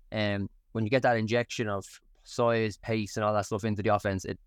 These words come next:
it does sort of take the weight off everybody else, and especially the run game too, you know, and it really allows Aaron to spread the ball around, which he played well, you know, and he had a slow enough start to the season, you know, and when he got his weapons back and he got his guys back,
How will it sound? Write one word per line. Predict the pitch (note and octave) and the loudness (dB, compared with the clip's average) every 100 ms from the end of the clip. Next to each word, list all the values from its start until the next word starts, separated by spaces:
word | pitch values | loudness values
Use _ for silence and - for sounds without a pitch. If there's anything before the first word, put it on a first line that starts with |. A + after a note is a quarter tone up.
| - | -10
it | A#2 | -6
does | - A2 G#2 | 0 2 2
sort | G2 G#2 | 0 -4
of | |
take | - G#2+ - | -2 -4 -2
the | |
weight | G2+ G2+ G2+ | -2 0 2
off | G2 G2 - - | 0 -2 -8 -10
everybody | G#2 G2+ G2+ | -6 -2 2
else, | G2+ F#2+ | 2 0
and | G2 | -4
especially | F#2+ G2+ G2 | -6 -4 -4
the | G2 | -2
run | G2+ | 0
game | G2 G2 | 0 0
too, | F#2 G#2 G2+ | -2 -2 0
you | G2 | 0
know, | F#2+ G2 | 0 0
and | G2 | -2
it | F#2 | -2
really | G#2 G2+ G2 | -2 -2 -2
allows | G2+ G2 | 0 0
Aaron | G2 G2+ F#2+ | 2 0 -4
to | - | -6
spread | G#2 F#2 | -4 -4
the | |
ball | G2 G2 G2 | 0 0 0
around, | F#2+ F#2 - _ _ _ _ - | -2 -6 -10 _ _ _ _ -14
which | - | -10
he | G#2+ | -2
played | A2 G#2 | 0 2
well, | G#2 G#2 G2 | 2 2 0
you | G2+ | -2
know, | G2+ G2+ F#2 | -2 -2 -4
and | G2 _ _ _ - _ | -8 _ _ _ -20 _
he | C3 | -2
had | B2 | 0
a | |
slow | D#3 C#3+ | 2 2
enough | C3+ | 2
start | - B2+ - | 2 0 -2
to | |
the | A2 | -8
season, | A2+ B2 A#2 A2 - _ - | -2 0 0 -4 -10 _ -12
you | B2 | -4
know, | A2 A2 | 0 0
and | G#2 | 0
when | A2 | 0
he | |
got | A2 A#2+ | 2 2
his | G#2+ | 2
weapons | A#2+ A#2+ A2+ | 0 -2 -4
back | A2+ A2 | 0 0
and | A2+ A2 | -2 -2
he | G#2 | 0
got | A2+ | 2
his | G#2 | 0
guys | A2 A2 G#2+ | 0 0 2
back, | A2+ G#2+ | 2 0